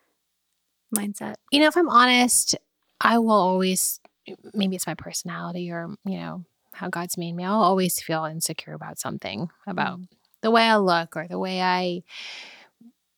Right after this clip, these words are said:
Speaker 2: play the piano or the way I, you know, disciple children or raise my, my own kids, of course. But I think there's a settled peace in knowing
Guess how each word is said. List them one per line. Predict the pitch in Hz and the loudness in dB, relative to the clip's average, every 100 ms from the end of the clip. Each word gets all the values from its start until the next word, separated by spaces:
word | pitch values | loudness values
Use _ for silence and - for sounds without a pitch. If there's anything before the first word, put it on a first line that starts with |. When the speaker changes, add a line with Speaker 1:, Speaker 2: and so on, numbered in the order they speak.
| _ 180 _ | _ -20 _
Speaker 2:
play | - 202 196 | 0 2 4
the | 196 | 2
piano | - 180 170 160 156 | -4 -8 -8 -8 -12
or | 156 175 | -10 -12
the | 185 | -12
way | 190 185 | -10 -8
I, | 170 175 175 160 - | -8 -8 -12 -14 -12
you | 190 180 | -8 -8
know, | 170 175 185 _ _ _ _ _ - | -8 -12 -14 _ _ _ _ _ -8
disciple | 196 - 180 - 190 | -4 -2 -2 -6 -4
children | - 175 180 180 175 | -4 -4 -6 -8 -8
or | 175 | -10
raise | 175 175 170 | -10 -8 -6
my, | 180 170 170 | -6 -6 -8
my | 180 165 165 - | -6 -6 -8 -6
own | 185 180 180 | -4 -2 -4
kids, | - 139 165 | -4 -6 -4
of | 196 - | -4 -2
course. | 135 170 - - 175 - | -4 -2 -4 -4 -2 4
But | 214 196 190 - - | 6 6 2 -4 0
I | 220 214 220 | 2 2 -2
think | - 233 233 226 220 - - - _ _ - _ | 0 2 4 4 2 -2 -10 -16 _ _ -20 _
there's | 208 208 | 0 2
a | 214 | 0
settled | - 196 208 208 | 2 2 2 0
peace | - - 185 190 - - | -4 -4 -2 -2 -4 -2
in | 196 196 | 0 0
knowing | 190 185 185 180 180 185 | 0 0 0 0 0 -2